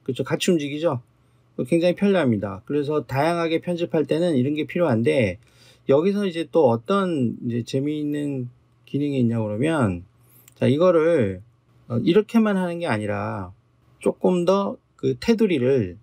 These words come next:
그러니까 우리가 보면 이런 표 같은 경우에도 요 테이블에 여기 테두리를 좀 이렇게 다양하게 이렇게 할 수 있잖아요. 그 뭐 내가 모양들 앞뒤, 그러니까 뭐 한쪽만, 오른쪽만 비고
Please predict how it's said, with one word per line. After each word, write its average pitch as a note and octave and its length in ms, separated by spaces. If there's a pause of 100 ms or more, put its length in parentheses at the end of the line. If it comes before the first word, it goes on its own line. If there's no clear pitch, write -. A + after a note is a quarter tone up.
그러니까 A2 340
우리가 D3 300
보면 C#3 400
이런 C3+ 460
표 G#3 180
같은 F#3 300
경우에도 A2+ 720 (540)
요 C3+ 280
테이블에 E3 1500 (320)
여기 C3 180
테두리를 E3 640
좀 C#3+ 160
이렇게 C3 160
다양하게 C3 800
이렇게 B2 500 (480)
할 F#3 120
수 F3+ 120
있잖아요. G#2+ 640 (400)
그 A#2 400
뭐 A#2 220
내가 A#2 320 (380)
모양들 D3 760 (160)
앞뒤, B2 480
그러니까 A#2+ 260
뭐 A2+ 180
한쪽만, F3+ 460
오른쪽만 E3 640
비고 C3 420